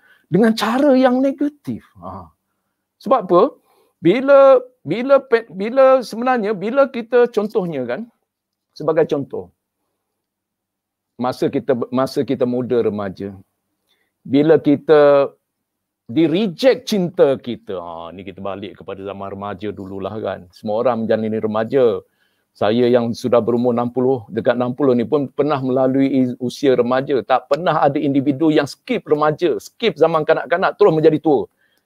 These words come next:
Tak pernah berlaku. Jadi contohnya, kita pernah di-reject dalam, apa ni,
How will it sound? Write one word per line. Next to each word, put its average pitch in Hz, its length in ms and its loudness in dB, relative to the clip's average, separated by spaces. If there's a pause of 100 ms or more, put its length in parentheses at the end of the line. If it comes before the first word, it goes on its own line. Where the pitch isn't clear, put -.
(120)
Tak - 180 -8
pernah 104 320 -6
berlaku. 98 720 -8 (560)
Jadi 170 320 4
contohnya, 123 680 0 (160)
kita 139 320 -2
pernah 127 380 -4 (420)
di-reject 127 840 -4
dalam, 110 580 -4
apa 110 320 -4
ni, - 100 -6